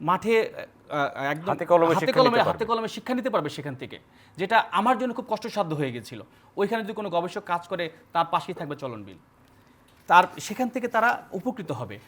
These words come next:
Speaker 1: আমি, আম-, আমার কাছে আমি, আহ, আহ, এটা জানার পরে আমি একটা আমার, আহ, থিসিস বইটা নিয়ে এসেছিলাম, যে যারা বিরোধিতা করছে আমি জানি না তারা, আহ,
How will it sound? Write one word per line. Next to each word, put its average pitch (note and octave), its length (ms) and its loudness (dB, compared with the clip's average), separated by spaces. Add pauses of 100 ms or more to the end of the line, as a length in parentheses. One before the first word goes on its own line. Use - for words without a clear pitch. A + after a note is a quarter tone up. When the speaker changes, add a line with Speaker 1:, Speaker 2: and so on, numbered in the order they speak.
(160)
Speaker 1:
আমি, A#3 520 2
আম-, D3+ 300 0
আমার E3 240 2
কাছে G3+ 340 0
আমি, E3+ 320 0
আহ, D3 60 0
আহ, C#3 500 0
এটা D#3 200 -2
জানার E3 240 2
পরে E3 140 0
আমি E3 160 -4
একটা D3+ 200 0
আমার, D3 320 4
আহ, C#3+ 80 -2
থিসিস F#3+ 340 -6
বইটা F3+ 200 -4
নিয়ে F#3 160 -2
এসেছিলাম, C3 400 -8 (360)
যে D3 300 0 (100)
যারা E3 220 4
বিরোধিতা G#3 340 0
করছে G#3 260 -2
আমি F#3+ 120 -2
জানি E3+ 200 2
না E3+ 120 2
তারা, E3 360 6 (300)
আহ, C#3 140 -2